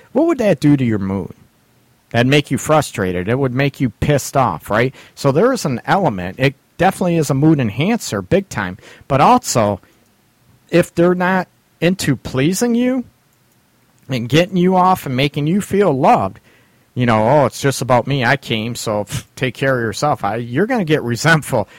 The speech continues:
and it's also gonna crush your mood. So it can work, makes me really mad, and it should.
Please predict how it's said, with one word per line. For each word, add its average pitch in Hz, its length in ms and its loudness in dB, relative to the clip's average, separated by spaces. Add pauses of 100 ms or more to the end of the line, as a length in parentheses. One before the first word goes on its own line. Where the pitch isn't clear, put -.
(140)
and 127 140 -2
it's 143 160 -2
also 156 280 -2
gonna 117 220 -2
crush - 440 -2
your 107 200 -2
mood. 101 380 -2
So 123 220 0
it 190 80 -4
can 220 240 -2
work, 147 340 0 (420)
makes 147 300 0
me 117 140 0
really 147 500 4
mad, 117 420 0
and 139 160 -2
it 220 100 0
should. 349 480 -2